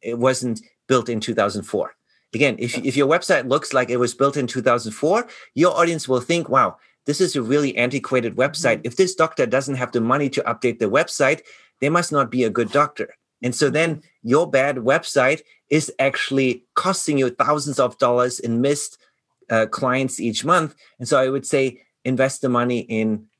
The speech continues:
Speaker 1: you know,
Speaker 2: Yes.
Speaker 1: a website.
Speaker 2: Very
Speaker 1: Now,
Speaker 2: true.
Speaker 1: there is this concept of social selling too, that you don't need a website. You just need to be out on social media. You need to create desire.
Speaker 2: Mm-hmm.
Speaker 1: And then people will, through Facebook Messenger, wire you the money. I would say that's true for commodities, you know,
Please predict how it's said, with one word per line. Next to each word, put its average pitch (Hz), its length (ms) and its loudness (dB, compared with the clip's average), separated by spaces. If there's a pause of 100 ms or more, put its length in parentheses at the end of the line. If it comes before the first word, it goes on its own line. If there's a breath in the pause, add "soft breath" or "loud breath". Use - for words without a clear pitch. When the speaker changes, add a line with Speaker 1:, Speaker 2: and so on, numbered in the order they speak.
(140)
Speaker 1:
you 165 180 2
know, 107 160 0
Speaker 2:
Yes. 107 80 -4
Speaker 1:
a - 20 -2
website. 110 500 -2 (200 soft breath)
Speaker 2:
Very 202 180 2
Speaker 1:
Now, - 140 4
Speaker 2:
true. 196 440 -2 (340)
Speaker 1:
there 151 160 4
is 208 180 0
this 202 180 0
concept 180 460 2
of 120 140 -6
social 151 420 0
selling 139 440 0
too, 160 280 0
that 147 180 0
you 131 100 -4
don't 151 140 2
need 139 160 0
a 127 60 2
website. 135 600 0
You 127 100 -2
just 131 240 -4
need 143 180 0
to 131 100 -2
be 117 180 -2
out 120 200 0
on 117 120 -4
social 113 320 -2
media. 151 240 0
You 139 160 -2
need 127 160 -2
to 123 80 -8
create 117 300 -2
desire. 117 480 0
Speaker 2:
Mm-hmm. 151 160 -10 (120)
Speaker 1:
And 131 100 -2
then 135 100 0
people 160 320 -2
will, 135 260 2
through 143 240 -4
Facebook 135 480 -2
Messenger, 120 600 0 (280 loud breath)
wire 117 320 2
you 110 200 -2
the 104 80 -4
money. 107 340 0 (400 soft breath)
I 151 60 4
would 220 180 0
say 170 260 0
that's 147 340 -4
true 165 300 2
for 147 160 0
commodities, 135 760 -2
you 131 60 -2
know, 123 260 2